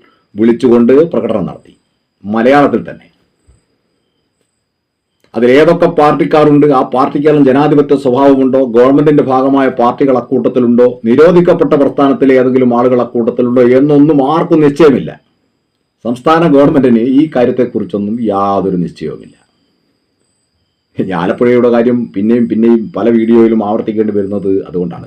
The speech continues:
പിണറായി വിജയന്റെ സ്ഥാനത്ത് മറ്റേതെങ്കിലും ഒരു മുഖ്യമന്ത്രി, ഒരു ആഭ്യന്തരമന്ത്രിയാണ് കേരളം ഭരിക്കുന്നത് എങ്കിൽ, ഏതാനും വർഷങ്ങൾക്ക് മുമ്പ് ആലപ്പുഴയിൽ നടന്ന ആ പ്രകടനം ഞാൻ പല വീഡിയോയിലും പറഞ്ഞു പോകുന്നൊരു കാര്യമാണ്. അത് ഞാനൊരു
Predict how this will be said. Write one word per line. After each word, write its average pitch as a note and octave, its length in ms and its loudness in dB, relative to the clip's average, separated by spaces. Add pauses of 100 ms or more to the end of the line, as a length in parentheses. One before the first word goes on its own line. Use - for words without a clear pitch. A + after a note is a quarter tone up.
പിണറായി G#3+ 360 2
വിജയന്റെ A3 340 4
സ്ഥാനത്ത് F3 400 2 (1120)
മറ്റേതെങ്കിലും G#3+ 580 4
ഒരു F#3 140 4
മുഖ്യമന്ത്രി, G3 480 2 (180)
ഒരു D#3 120 2
ആഭ്യന്തരമന്ത്രിയാണ് D#3+ 760 0 (120)
കേരളം D#3+ 380 0
ഭരിക്കുന്നത് C#3+ 420 2 (140)
എങ്കിൽ, A#2 220 0 (1400)
ഏതാനും G3+ 340 2
വർഷങ്ങൾക്ക് F#3+ 480 0
മുമ്പ് F3 180 2 (260)
ആലപ്പുഴയിൽ F#3 520 2
നടന്ന E3+ 260 -2
ആ - 80 -4
പ്രകടനം C#3+ 440 0
ഞാൻ A2+ 80 -2 (100)
പല C3+ 200 2
വീഡിയോയിലും E3+ 460 2 (200)
പറഞ്ഞു C3 260 -4
പോകുന്നൊരു C#3+ 320 0
കാര്യമാണ്. G#2+ 360 -2 (1600)
അത് A#2 100 -4 (120)
ഞാനൊരു G3 380 4